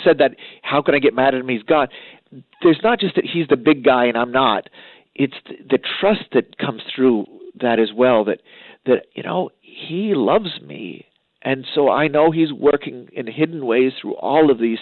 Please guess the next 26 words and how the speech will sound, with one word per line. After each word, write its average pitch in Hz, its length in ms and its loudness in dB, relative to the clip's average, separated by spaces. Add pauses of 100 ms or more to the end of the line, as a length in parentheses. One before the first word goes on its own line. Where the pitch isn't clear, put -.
things. 104 300 -6 (760)
And, 113 320 -6 (100)
and 110 160 -8 (140)
so 110 340 0 (260)
it's - 180 -8
not 143 200 -2
just 131 200 -4
that 139 100 -4
he 135 140 0
has 113 140 2
the 95 80 -4
power, 147 540 2 (340)
he 127 200 -10
has 110 200 -4
the 92 100 -4
love 110 440 2 (640)
to 113 80 -4
guide 110 480 0
these 107 220 -4 (100)
things. 101 300 -10 (600)
And 113 160 -8 (120)
so 123 160 2
I'm 113 180 -6
gonna 110 160 0
let 101 280 0
him 87 340 -8